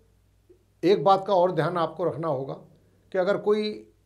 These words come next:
आपको प्रॉपर्टी वगैरह अपने बुजुर्गों से लेनी है तो उसके लिए कोई ज़्यादा कुछ वो ना करें, प्रतिरोध ना करें, उनका, उनका कोई अपोज ना करें या कुछ इस तरीके की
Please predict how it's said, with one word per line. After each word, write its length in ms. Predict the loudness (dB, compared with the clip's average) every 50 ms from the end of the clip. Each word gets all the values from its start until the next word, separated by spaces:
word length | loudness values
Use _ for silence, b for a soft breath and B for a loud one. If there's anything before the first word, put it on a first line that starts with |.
| _ _ _ _ -8
आपको 340 | -4 -2 -2 -2 -2 -4 -6 -6
प्रॉपर्टी 520 | -4 -2 0 0 2 0 0 -2 0 0
वगैरह 240 | 0 0 0 0 0
अपने 200 | 0 -2 -4 -6
बुजुर्गों 400 | -6 -6 -4 -6 -6 -6 -6 -8
से 140 | -6 -6 -4
लेनी 320 | -2 -2 -2 -2 -2 -6
है 200 | -8 -10 -14 -18 -20 _ _ _ _ _ _ _ _ _ _ _ _ _ _ _ _ _ _ _ -8
तो 60 | -6
उसके 240 | -4 -4 -4 -4 -4
लिए 180 | -2 0 0 -2
कोई 160 | 0 -2 -4
ज़्यादा 420 | -2 0 0 0 2 2 2 0 0
कुछ 260 | -2 -6 -10 -10 -10 -20 -20 -20 -20 _ -20 -20 -18 -18 -18 -20 -20 _ _ _ _ _ _ _ _ _ _ _ _ _ _ _ _ _ _ _ _ _ _ _ _ _ _ _ _ _ _ -16
वो 160 | -8 -6 -2
ना 120 | -2 -2 -2
करें, 280 | -2 -4 -8 -10 -12 -18 _ _ _ _ _ _ _ _ _ _ _ _ _ _ _ _ _ _ _ _ _ _ -12
प्रतिरोध 420 | -10 -6 -4 -2 2 2 2 2
ना 140 | 0 -2 -2
करें, 200 | -4 -4 -6 -6
उनका, 300 | -6 -8 -8 -6 -6 -6 -6 -8 -12 b b b b b b b
उनका 240 | -16 -12 -8 -6 -6
कोई 200 | -4 -4 -4 -4
अपोज 360 | -4 -4 -4 -2 -2 -2 -2 -2
ना 140 | -4 -4
करें 280 | -4 -4 -4 -6 -6 -6
या 80 | -6 -6
कुछ 240 | -6 -8 -10 -12 -12
इस 680 | -16 -18 -18 -20 -20 -20 -20 -20 -20 -20 -20 -18 -12 -8
तरीके 320 | -6 -6 -6 -4 -6 -6
की 140 | -6 -6 -8